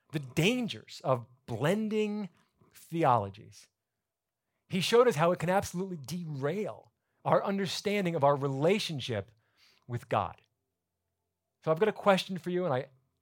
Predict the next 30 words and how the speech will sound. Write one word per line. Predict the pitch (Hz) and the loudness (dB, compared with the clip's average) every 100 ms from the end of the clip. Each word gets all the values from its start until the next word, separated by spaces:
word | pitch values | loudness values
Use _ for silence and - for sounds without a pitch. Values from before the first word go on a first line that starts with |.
| _ | _
I | 127 | 2
asked | 165 170 | 4 4
this | 160 - | 2 -4
question | 170 147 156 | -4 -4 -6
myself | 143 139 120 | -4 -2 -2
all | 131 131 | 0 0
week, | 127 117 - | 0 -4 -6
and | 135 110 113 | -6 -6 -6
it | 127 127 | -6 -4
is | 113 | -4
really, | 107 110 147 151 143 131 120 _ _ _ _ _ _ _ _ _ _ _ _ _ | -6 -6 -2 0 0 -4 -8 _ _ _ _ _ _ _ _ _ _ _ _ _
it | 185 | -4
shined | - 147 165 175 | 0 2 2 0
a | |
light | 139 127 147 104 | 2 2 2 -2
on | 95 | -8
a | |
lot | 90 107 127 135 | -8 -4 0 0
of | 131 | 0
things. | 123 101 95 - - - _ _ _ _ _ _ _ _ _ | -6 -8 -10 -18 -20 -20 _ _ _ _ _ _ _ _ _
So | - | -8
here's | 135 190 | -6 -2
what | 208 | 0
I | |
want | 156 139 | 2 0
you | 127 | -2
to | 107 | -8
think | 120 | -8
about | 110 101 | -6 -6
today, | - 110 104 104 | -4 -4 -4 -4